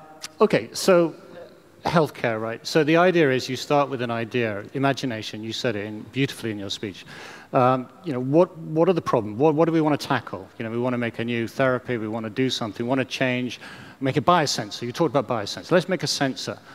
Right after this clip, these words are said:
So you start with that thought process. Then you go and you look at biological systems and you think, "Well, what parts of biology can I bring to bear on this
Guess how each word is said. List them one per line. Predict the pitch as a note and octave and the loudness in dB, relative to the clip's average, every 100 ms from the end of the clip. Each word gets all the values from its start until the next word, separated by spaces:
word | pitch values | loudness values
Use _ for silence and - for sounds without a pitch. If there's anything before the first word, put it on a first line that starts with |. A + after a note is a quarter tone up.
| - - | -20 -16
So | - D#3 | 0 2
you | |
start | D3 - F#3+ | 4 4 4
with | E3+ | 4
that | D#3 C3+ | 2 0
thought | - D#3 C#3 | 2 2 2
process. | - A2 - A2 | -2 -4 -4 0
Then | D3 E3+ | 2 2
you | F#3 | 0
go | D#3 | 2
and | C#3 | 2
you | C#3 | 2
look | C#3+ D#3+ | 2 2
at | C3+ A#2 | 0 2
biological | C3 C3 C3 - A#2 | 4 4 0 -2 -4
systems | - B2+ - A2 G#2 | -2 -4 -6 -8 -6
and | A#2+ | -4
you | B2+ | -2
think, | C3+ A#2 | -2 -2
"Well, | B2 | -2
what | B2 E3+ D#3+ - | 2 2 2 -6
parts | - D3+ C3+ - - | 0 2 2 0 -6
of | A2 | -2
biology | A#2+ B2+ B2 G#2+ A2 | 0 2 0 -2 -6
can | - B2+ | -6 -4
I | B2 A#2+ - - - - - | -2 -4 -8 -18 -20 -20 -16
bring | C3+ G#2 D3+ D#3 | -8 2 4 4
to | - | -2
bear | B2 C#3+ D3 C3 B2 | 2 4 4 2 0
on | C3+ | -2
this | C3+ B2+ | -2 -2